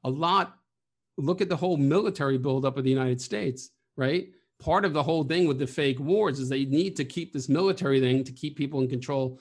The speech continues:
keep people in fear. There's always a boogeyman, but it, it helps to create innovation, right?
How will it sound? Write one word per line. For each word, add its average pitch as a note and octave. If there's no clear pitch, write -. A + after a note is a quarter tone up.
keep D3+
people D3+
in B2+
fear. C3+
There's C3
always C#3
a B2+
boogeyman, C3+
but C#3+
it, C#3
it C3+
helps D#3+
to D3+
create C#3+
innovation, D3+
right? B2+